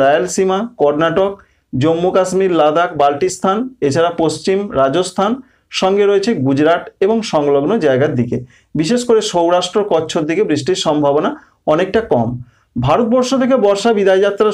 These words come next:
শুরু করতে পারে প্রধানত পঁচিশ তারিখ থেকে পশ্চিম রাজস্থান থেকে, এমনটা জানাচ্ছেন ভারতীয় আবহাওয়া দপ্তর। এবং আন্দামান ও নিকোবর দ্বীপপুঞ্জে আস্তে আস্তে করে আবার বৃষ্টির সম্ভাবনা তৈরি হচ্ছে,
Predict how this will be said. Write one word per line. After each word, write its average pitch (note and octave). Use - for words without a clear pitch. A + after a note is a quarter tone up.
শুরু F3
করতে G3
পারে F3
প্রধানত A#3
পঁচিশ F#3+
তারিখ G3
থেকে G3
পশ্চিম G3
রাজস্থান F#3+
থেকে, G#3
এমনটা D3+
জানাচ্ছেন D3
ভারতীয় C3+
আবহাওয়া D3+
দপ্তর। -
এবং A3+
আন্দামান G3+
ও -
নিকোবর F#3
দ্বীপপুঞ্জে E3+
আস্তে D3
আস্তে E3+
করে F#3
আবার D#3
বৃষ্টির C#3+
সম্ভাবনা F3
তৈরি D#3
হচ্ছে, F3